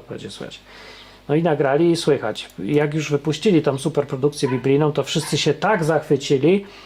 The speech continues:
że każdy posłuchał jakieś pół rozdziału, po czym mu się znudziło, e, więcej nie słuchał,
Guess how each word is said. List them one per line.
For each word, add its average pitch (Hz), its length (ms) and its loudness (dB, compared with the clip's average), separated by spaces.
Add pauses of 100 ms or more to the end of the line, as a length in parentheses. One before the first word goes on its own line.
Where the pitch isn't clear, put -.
(340)
że 151 160 0
każdy 196 460 2
posłuchał 190 720 2 (260)
jakieś 160 380 0
pół 208 280 0
rozdziału, 160 760 2 (260)
po 160 100 0
czym 165 180 0
mu 160 100 2
się 147 180 2
znudziło, 202 720 2 (600)
e, - 240 0
więcej 156 340 4
nie 135 120 2
słuchał, 202 560 2